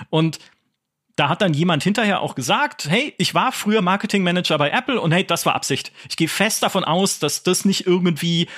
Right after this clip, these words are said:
an das Wall Street Journal durchgesickert ist auf illegalem Wege, sondern dass Apple das konkret versucht hat. Ich habe solche Stories für die selber gemacht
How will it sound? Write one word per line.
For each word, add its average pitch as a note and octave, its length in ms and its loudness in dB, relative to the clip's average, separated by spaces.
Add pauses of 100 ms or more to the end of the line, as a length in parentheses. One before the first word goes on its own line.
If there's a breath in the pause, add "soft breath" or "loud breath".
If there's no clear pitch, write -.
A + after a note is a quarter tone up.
(120 loud breath)
an C#3+ 100 0
das C#3+ 220 -2
Wall D#3 180 2
Street D3 320 -2
Journal D3 380 2
durchgesickert G#3+ 800 0
ist - 200 -2
auf - 200 -4
illegalem F#3+ 520 2
Wege, E3+ 240 2
sondern D3 260 0
dass B2 160 0
Apple D#3+ 260 0
das C3+ 180 -2
konkret D3 420 -2
versucht G3 360 -2
hat. G3+ 100 0
Ich A#2+ 100 -4
habe C#3 140 0
solche C3 240 -4
Stories E3+ 380 -2
für D3 140 -2
die C#3+ 120 -4
selber C#3 340 2
gemacht C3+ 380 0